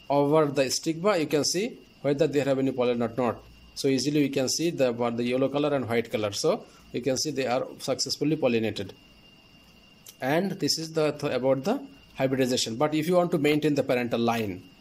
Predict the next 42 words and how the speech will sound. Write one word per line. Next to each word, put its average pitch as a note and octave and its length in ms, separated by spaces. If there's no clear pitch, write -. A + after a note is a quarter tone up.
that A#2+ 200
means, - 380
uh, B2+ 120
we D3+ 100
have E3 160
collected D#3 360
the, C#3 80
from C#3+ 200
the C3 100
same F#3 240
parent, B2 380
same D#3+ 260
plant, C3+ 380
this C3 140
flower. A#2+ 340
So - 140
what C3 140
you E3 60
have E3 120
to E3+ 60
do, G3+ 160
you F#3 80
have, D3+ 140
so D#3+ 140
have C#3 220
to D3+ 80
do D3+ 160
the E3+ 220
bagging, C#3 600
but E3+ 360
you D3 120
have D#3 160
to D#3+ 80
collect D3 380
the A3+ 200
pollen D#3+ 280
from D#3+ 260
the D#3 140
same F#3+ 320
flower. A#2 380
Same F#3 400
flower, F3 520